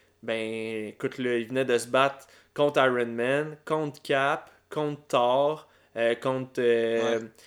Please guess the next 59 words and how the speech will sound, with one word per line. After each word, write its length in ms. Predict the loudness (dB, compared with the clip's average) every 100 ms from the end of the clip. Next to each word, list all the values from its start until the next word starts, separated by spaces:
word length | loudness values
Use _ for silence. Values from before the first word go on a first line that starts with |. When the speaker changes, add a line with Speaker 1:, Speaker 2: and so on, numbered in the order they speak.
| -20 -12
Speaker 1:
euh, 140 | -10 -6
je 180 | -4 -4
sais 120 | -2
pas 120 | -4
s'il 300 | -2 -6 0
y 60 | 0
avait 240 | 2 0
eu 80 | -2
Wanda 580 | -2 -2 -2 0 2 2
juste 300 | -2 -4 -2
avant 340 | 0 0 -4
qui 120 | -6 -6
est 80 |
en 80 | -6
train 140 | -6 -6
de 120 | -6
tordre, 460 | -4 -2 -2 0
euh, 260 | -2 -2 -6 -14 -2
ouais, 200 | 2 2 -2 -12
je 60 |
pense 180 | -10 -8
que 120 | -8
c'était 220 | -6 -8 -10
ça. 60 | _ _ _ _ _ _ _ -6
Il 40 |
est 40 | -4
en 40 |
train 140 | -2 0
de 120 | -2
tordre 520 | 2 4 4 2 0
toute 200 | -2 -6
sa, 480 | -2 0 0 -2 -4
s-, 480 | -10 -14 -16 -18 -20
son 460 | -20 -16 -10 -6 -4
armure 560 | -4 -4 -4 -2 -4
pis 80 | -6
tout 100 | -10
ça. 240 | -6 -6 -6 -12 -20 -20 _
Fait 100 | -8
que, 120 | -4
tu 80 | 0
sais, 200 | 0 0
je 60 | -4
veux 160 | -4 -2
dire, 140 | -4 -8 _ _ _ _ _ _ _ _ -8
il 80 | -4
y 40 |
a 40 |
la 100 | -2
fatigue 640 | -4 -2 -2 0 2 2 0
aussi, 280 | -8 -6 -6
là, 120 | -6
qui, 360 | -6 -8 -8 -8
qui 200 | -8 -6
rentre 320 | -6 -6 -4
en, 220 | -4 -4
en 120 | -8
compte, 340 | -6 -6 -6 -12
pis 440 | -12 -10 -8 -8